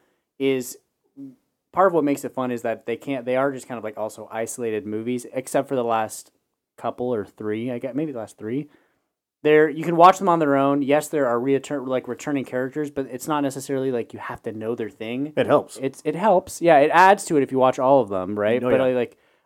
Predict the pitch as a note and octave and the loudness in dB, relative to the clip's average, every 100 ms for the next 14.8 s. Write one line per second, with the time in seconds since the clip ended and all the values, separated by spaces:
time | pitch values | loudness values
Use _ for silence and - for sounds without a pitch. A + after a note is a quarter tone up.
0 | - D3 F3+ F3+ D#3 D#3 D#3+ D3 C3 - | 0 2 4 2 4 6 6 4 0 -2
1 | C3+ E3 F3 - C#3+ C#3 C#3 C3+ B2+ A#2 | -2 0 0 -2 -2 0 -2 -2 -4 -4
2 | A2+ B2 B2 C3 A2+ B2 A#2 A2+ A2 G#2+ | -4 -4 -2 -6 -6 -4 -2 -2 -4 -6
3 | G#2 F#2+ F#2+ G2 A#2+ - C#3+ D#3+ F3+ F#3+ | -8 -10 -6 -4 -4 -2 0 0 -2 -6
4 | _ D3+ D3+ C#3 B2+ G2+ C#3 C#3 E3+ F3+ | _ 4 8 8 4 2 0 2 2 2
5 | E3+ D#3 C3 A#2+ A#2+ C3+ D3+ D3+ D3+ D#3 | 2 2 -2 -4 -8 -8 -8 -8 -8 -12
6 | D3+ E3 C#3 A#2 - D3+ B2+ A2+ - B2 | -12 -12 -14 -14 -14 -14 -14 -18 -10 -8
7 | A#2 A2+ G#2 G2 G#2 C#3 D#3+ D#3 D#3+ D#3 | -6 -6 -6 -6 -6 -6 -8 -4 -2 -2
8 | G#2 G2+ _ _ _ - D3 D3+ A3+ A#3+ | -6 -8 _ _ _ -6 -4 0 0 -2
9 | - _ _ _ _ _ F3 G3 E3 F#3 | -8 _ _ _ _ _ -6 -2 -2 -2
10 | G#3+ A3+ C3 - _ _ E3 E3 G3+ G#3 | -2 -2 -4 -8 _ _ -6 -2 0 0
11 | F#3+ - E3+ G3+ A3 A#3 A#3+ F3 D3+ D3 | -2 -4 -4 -2 0 0 -2 -2 -2 0
12 | D3 D3 C3 C3 A#2+ G#2+ - _ _ _ | 0 -2 -4 -4 -6 -6 -16 _ _ _
13 | _ B2 C#3+ D#3 E3 - C#3+ B2+ - B2 | _ -6 -2 0 0 0 0 -2 -4 -4
14 | A#2+ A2+ A#2 A2+ A2 G#2 G2+ F#2+ | -4 -4 -6 -6 -8 -10 -12 -14